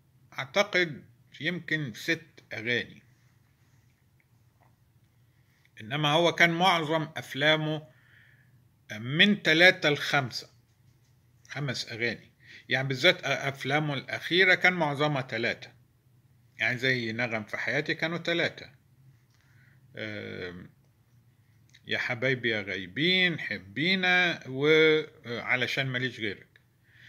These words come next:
زمان يا حب كانوا أربعة. آه،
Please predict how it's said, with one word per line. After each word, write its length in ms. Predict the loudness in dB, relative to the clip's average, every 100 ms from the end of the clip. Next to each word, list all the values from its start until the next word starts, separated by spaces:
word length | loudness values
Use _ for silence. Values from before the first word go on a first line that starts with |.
| -20
زمان 340 | -2 2 4 6
يا 60 |
حب 340 | 4 4 2 2
كانوا 300 | 0 2 2
أربعة. 460 | 0 -2 -4 -8 _ _ _ _ _ _ _ _ _ _ _ _ _ _ _ _ _
آه، 640 | -8 -6 -4 -6 -6 -10